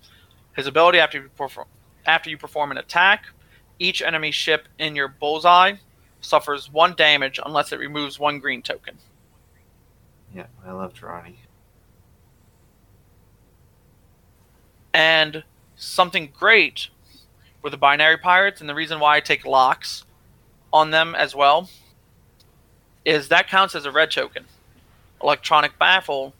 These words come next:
Speaker 1: lets you remove a red token if you suffer damage. So I have full control over my Binary Pirates when they're gonna explode.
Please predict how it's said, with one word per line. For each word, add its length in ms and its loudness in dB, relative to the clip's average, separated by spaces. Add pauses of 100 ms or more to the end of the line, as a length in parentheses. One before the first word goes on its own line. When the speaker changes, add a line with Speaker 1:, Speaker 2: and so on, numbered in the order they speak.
Speaker 1:
lets 200 -8
you 60 -10
remove 320 -12
a 60 -10
red 200 0
token 380 -8 (360)
if 60 -16
you 80 -12
suffer 360 -4
damage. 560 -2 (3250)
So 220 4
I 140 8
have 140 2
full 280 0
control 520 0
over 180 -6
my 220 0
Binary 460 2
Pirates 400 0
when 140 -4
they're 80 -8
gonna 200 -6
explode. 500 -6